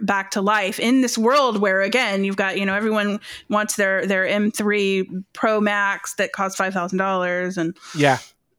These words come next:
Speaker 2: Sustainability. A-, and I, I've kind of,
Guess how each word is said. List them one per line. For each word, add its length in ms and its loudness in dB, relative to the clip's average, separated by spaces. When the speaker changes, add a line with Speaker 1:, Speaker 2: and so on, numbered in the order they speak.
Speaker 2:
Sustainability. 800 6
A-, 180 2
and 200 4
I, 180 -4
I've 680 -8
kind 280 -2
of, 420 0